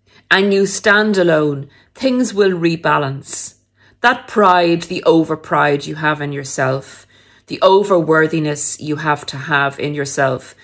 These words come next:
to fight this force away will rebalance, and the light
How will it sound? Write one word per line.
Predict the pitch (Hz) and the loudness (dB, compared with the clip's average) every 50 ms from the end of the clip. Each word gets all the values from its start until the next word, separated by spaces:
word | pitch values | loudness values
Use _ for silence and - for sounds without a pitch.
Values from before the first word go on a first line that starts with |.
| _ _ _ | _ _ _
to | - 190 170 | -8 -6 -6
fight | 175 - 190 180 180 180 180 - - | -2 2 2 2 2 2 -2 -4 -2
this | 165 156 151 156 - | -2 -2 -2 -4 -10
force | - - 160 151 147 139 139 139 - - - | -10 -6 -4 -2 -2 -2 -4 -6 -8 -8 -8
away | 143 139 143 143 143 143 139 131 127 127 - _ _ _ _ _ _ | -6 -4 -4 -4 -2 -2 -2 -4 -6 -8 -12 _ _ _ _ _ _
will | - 202 208 202 190 | 0 2 2 2 2
rebalance, | 175 180 175 170 175 180 156 - 156 143 139 - - - - - - - _ _ _ _ _ | 2 0 0 2 2 2 4 4 2 -2 -6 -10 -12 -12 -10 -10 -10 -12 _ _ _ _ _
and | 156 165 175 | -2 -2 0
the | 175 180 | 0 0
light | 180 185 185 185 190 202 202 190 - - - | 2 4 4 4 4 2 0 0 -2 -4 -6